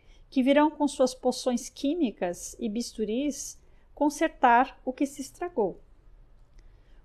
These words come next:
Quando o problema está no software, entretanto,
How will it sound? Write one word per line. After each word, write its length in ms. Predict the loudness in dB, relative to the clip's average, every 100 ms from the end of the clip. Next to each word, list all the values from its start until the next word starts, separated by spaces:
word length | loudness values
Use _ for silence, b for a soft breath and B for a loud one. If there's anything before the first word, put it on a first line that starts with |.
| _ -8 -2
Quando 260 | -2 2
o 60 | 6
problema 440 | 6 8 6 4
está 300 | 0 2 2
no 120 | 2
software, 640 | -4 2 2 2 -2 -6 -6
entretanto, 880 | -6 -4 -2 -2 0 2 2 -2 -12